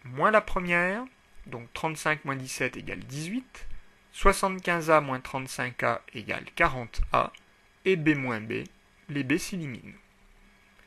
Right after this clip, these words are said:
Il ne nous reste plus qu'à diviser par quarante pour trouver petit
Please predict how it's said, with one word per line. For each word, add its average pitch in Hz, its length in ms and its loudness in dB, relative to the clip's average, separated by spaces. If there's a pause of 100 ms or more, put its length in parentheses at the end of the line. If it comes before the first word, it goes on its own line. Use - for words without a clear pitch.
(460)
Il 139 100 -2
ne 135 80 0
nous 131 120 -2
reste 131 260 -2
plus 139 120 -6
qu'à - 140 6
diviser 180 420 2
par 160 240 0
quarante 135 800 -2 (100)
pour 151 180 4
trouver 135 360 0
petit - 340 -2